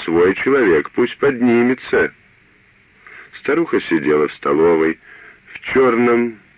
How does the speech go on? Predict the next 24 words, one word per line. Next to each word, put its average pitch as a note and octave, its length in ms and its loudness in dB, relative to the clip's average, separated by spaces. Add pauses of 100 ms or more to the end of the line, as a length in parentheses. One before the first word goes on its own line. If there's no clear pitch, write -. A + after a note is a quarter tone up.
(140)
барежевом D2+ 800 0
платье D#2+ 600 -2
с - 80 -14
подрезами D2+ 600 -2
на D2+ 160 0
бёдрах D2+ 580 -2 (680)
и D3 360 0
кринолином B2+ 760 0
на A2 120 0
одном F#2+ 480 0 (100)
обруче C2+ 840 -4 (500)
и - 60 -4
раскладывала D2 760 -2
на C#2+ 180 -4
блюде C3+ 480 -4 (320)
мармелад F2+ 720 -2 (180)
для F2 220 -8
просушки. - 880 -10 (800)
В - 40 -2
это C#3+ 180 0
утро D#3 260 2
её C#3 200 2
физиономию A#2 800 0
украшали F2+ 540 -2